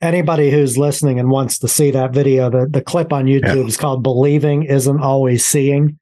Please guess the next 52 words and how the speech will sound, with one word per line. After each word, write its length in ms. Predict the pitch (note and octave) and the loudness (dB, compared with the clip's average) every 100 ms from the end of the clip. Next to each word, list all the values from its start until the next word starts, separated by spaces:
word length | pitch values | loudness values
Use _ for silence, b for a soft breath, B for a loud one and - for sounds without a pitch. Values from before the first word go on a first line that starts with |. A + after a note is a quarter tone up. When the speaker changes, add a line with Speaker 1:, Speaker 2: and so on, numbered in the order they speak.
| _ _ _ _ _ | _ _ _ _ _
Speaker 1:
or 100 | - | -2
you 120 | C#3 C3 | 0 0
can 140 | B2+ | 0
just 220 | C3+ - | -2 -2
search 280 | D3 B2+ - | -2 -2 -2
for 120 | D3 | -4
Scott 300 | - D3 C3+ | -2 -2 -2
Anfang 580 | C3 C3 A#2+ C#3 C3 B2+ | 0 0 -2 -2 0 0
A 300 | D3 C3+ C3 | 0 0 0
A 0 | B2 | 0
S 180 | A#2 | -2
I 240 | D3 C3+ B2+ | -2 -2 -2
and, 140 | B2+ | 0
and 400 | C3 D3 C3 C3+ | 0 0 0 0
scroll 420 | - - C#3+ C3 B2+ | -2 -4 -2 0 0
a 20 | |
little 160 | C3 B2+ | 0 -2
bit 160 | D3+ | -2
and 120 | C#3+ | -2
find 300 | D3 C3 B2 | -2 -2 -2
it. 100 | B2 | -2
But 180 | B2+ A#2+ B B B - | -2 -4 B B B -6
it's 160 | D3 | -2
definitely 340 | F#3+ E3+ E3+ D3 | -2 -2 0 0
worth 220 | C#3 C3+ | 0 -2
a 60 | A#2+ | -2
watch 400 | B2+ A#2+ - - | -2 -2 -8 -2
'cause 220 | C3+ B2 | -2 0
it, 180 | C#3 D3 | 0 0
it's, 320 | D#3 D3 - D3 | -2 -2 -2 -2
um, 440 | C3 B2 B2 A#2+ _ b b b _ _ _ _ _ _ | -2 0 -2 -2 _ b b b _ _ _ _ _ _
I 60 | F#3 | -2
mean, 100 | F3 | 0
it's 160 | F3 E3+ | 0 0
about 240 | D#3 D3 | -2 -2
ten 180 | E3+ D3+ | -2 0
minutes 300 | C#3+ C3 - | 0 0 -2
long, 280 | C#3 C3+ C3 | 0 0 0
but 120 | C3 | 0
you 140 | D3+ E3 | 0 0
can 140 | E3 | 0
just 220 | C#3+ C3+ | 0 -2
absolutely 680 | C#3+ C3+ A#2 C#3+ C3+ B2 C3 | -2 -4 -2 0 0 0 0
tell 220 | D3+ C#3+ | 0 -4
from 180 | - B2 | -2 0
watching 340 | B2+ B2+ - C3+ | 0 0 0 0
that, 220 | C3+ C#3+ | 0 -2
that 200 | F3 - | -4 -4
Scott's 380 | - C3+ C3 - | -4 -4 -4 -2
the 80 | |
real 180 | B2+ B2 | 0 0
deal, 300 | A#2 C#3 C#3+ | 0 -2 -4